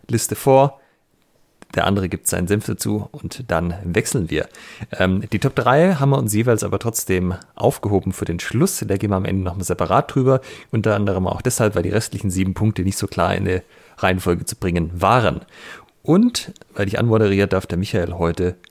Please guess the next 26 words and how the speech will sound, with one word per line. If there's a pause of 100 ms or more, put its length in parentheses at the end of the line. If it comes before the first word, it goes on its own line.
(300)
anfangen. (400)
Und
nachdem
wir
jetzt
schon
so
losgelegt
haben
mit
der
Ankündigung,
hoffe
ich,
dass
du
da
auch
echt
gute
Punkte
dir
überlegt
hast.
Und,
achso,